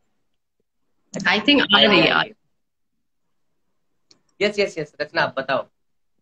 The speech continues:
Speaker 1: हाँ, तो, अ, कुछ, अ, पाँच साल पहले, अ, मुझे विटिलिगो तब हुआ था जब मैं एक बच्ची थी, और कुछ पाँच साल पहले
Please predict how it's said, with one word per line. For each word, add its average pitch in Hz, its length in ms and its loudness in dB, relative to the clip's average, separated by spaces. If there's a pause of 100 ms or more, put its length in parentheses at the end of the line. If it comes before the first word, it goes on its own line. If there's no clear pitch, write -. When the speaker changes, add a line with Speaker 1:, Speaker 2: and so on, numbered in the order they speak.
(140)
Speaker 1:
हाँ, 190 560 2
तो, 262 280 8
अ, 196 580 6 (640)
कुछ, - 400 2
अ, 233 160 6
पाँच 269 460 2
साल 359 200 4
पहले, 254 540 2
अ, 180 460 -2 (800)
मुझे 247 220 2
विटिलिगो 294 480 4
तब 294 280 2
हुआ 285 160 4
था 294 180 2
जब 254 220 2
मैं 247 300 4
एक 202 180 -2
बच्ची 196 300 -2
थी, 262 180 0
और 285 120 4
कुछ 294 220 0
पाँच 240 380 0
साल 302 220 2
पहले 240 480 2